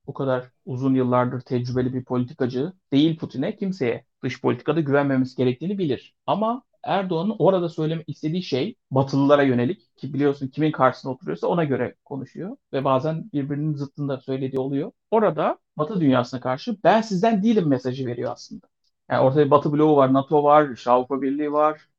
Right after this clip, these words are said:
Rusya'ya karşı pozisyon almış durumda. Erdoğan diyor ki, "Ben bu gruplaşmada ben bağımsızım,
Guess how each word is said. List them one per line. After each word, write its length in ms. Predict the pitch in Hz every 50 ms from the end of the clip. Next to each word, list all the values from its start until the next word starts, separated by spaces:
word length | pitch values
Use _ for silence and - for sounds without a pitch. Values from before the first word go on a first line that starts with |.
| - 202 170
Rusya'ya 380 | 139 139 139 - - 147 139
karşı 240 | - 147 143 143 -
pozisyon 360 | - 147 143 139 135 156 143
almış 340 | 143 139 135 135 135 - -
durumda. 460 | 143 139 131 139 147 170 214 233 - _
Erdoğan 380 | - 131 151 180 196 214 196 208
diyor 100 | 240 233
ki, 80 | - 175
"Ben 280 | 160 185 214 208 - -
bu 400 | - 143 165 190 196 190 - - _ _ _ _
gruplaşmada 760 | 156 170 175 175 - - 175 - 196 196 190 208 202 202 - -
ben 280 | 147 170 196 208 175 147
bağımsızım, 560 | 147 160 180 190 185 - 214 175 139 135